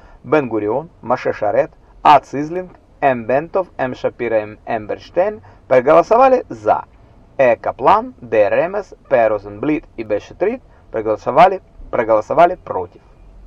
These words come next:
"Будем воевать", — сказал Бен-Гурион, и этими словами подписал смертный приговор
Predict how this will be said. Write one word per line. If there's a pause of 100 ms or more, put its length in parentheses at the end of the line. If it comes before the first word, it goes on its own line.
(840)
"Будем
воевать", —
сказал
Бен-Гурион, (100)
и
этими
словами
подписал
смертный
приговор